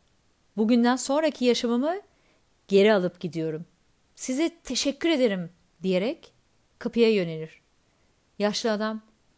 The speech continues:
"Bir şey değil, güzel bir pazarlıktı, hoşça kalın," diyerek müşterisini uğurlar. Öykü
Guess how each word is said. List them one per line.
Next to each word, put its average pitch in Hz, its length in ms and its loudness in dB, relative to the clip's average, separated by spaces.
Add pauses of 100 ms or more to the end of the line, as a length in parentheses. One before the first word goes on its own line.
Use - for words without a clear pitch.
(320)
"Bir - 40 -16
şey 359 220 -2
değil, 403 260 4 (500)
güzel 370 280 4
bir 302 60 0
pazarlıktı, 226 720 0 (160)
hoşça - 360 -4
kalın," 233 420 0 (380)
diyerek 220 440 -2 (200)
müşterisini 202 520 -4
uğurlar. 175 480 -6 (1900)
Öykü 392 520 2